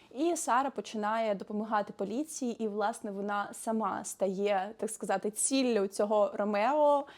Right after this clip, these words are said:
Вона намагається зробити все, щоб не стати його жертвою,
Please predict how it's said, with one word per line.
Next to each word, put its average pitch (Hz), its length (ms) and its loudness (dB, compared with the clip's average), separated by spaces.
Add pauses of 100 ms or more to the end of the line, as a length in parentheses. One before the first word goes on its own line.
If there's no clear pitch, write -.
(200)
Вона 220 120 2
намагається 220 580 -2
зробити 214 400 -2
все, 294 440 0
щоб 202 240 -4
не 208 120 -2
стати 330 440 2
його 214 280 2
жертвою, 196 600 -2